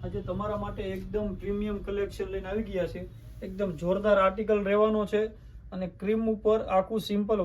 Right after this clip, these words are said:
વર્કનું, ધાગા વર્કનું વસ્તુ આવે ને, એ ટાઈપની આખી પેનલ રહેવાની છે. જોઈ લો, ધાગા બોર્ડર ઉપર આખી વસ્તુ છે અને પલ્લુ એકદમ રજવાડી લુકમાં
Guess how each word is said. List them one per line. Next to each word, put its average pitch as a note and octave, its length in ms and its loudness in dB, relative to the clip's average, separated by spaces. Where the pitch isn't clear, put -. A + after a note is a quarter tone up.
વર્કનું, G3 380 4
ધાગા F3+ 380 6
વર્કનું G3 340 2
વસ્તુ F#3+ 260 -2
આવે G#3+ 180 8
ને, F#3+ 80 2
એ F#3 40 0
ટાઈપની F#3 260 2
આખી F3+ 200 -4
પેનલ G3 360 2
રહેવાની F3 380 4
છે. E3+ 120 0
જોઈ E3+ 120 0
લો, D#3+ 120 2
ધાગા E3+ 300 4
બોર્ડર F3+ 320 2
ઉપર F3 160 0
આખી E3+ 260 0
વસ્તુ F#3+ 260 -2
છે G3+ 140 4
અને F3 200 -2
પલ્લુ G#3 220 4
એકદમ G3+ 320 4
રજવાડી G3+ 400 6
લુકમાં G3+ 440 0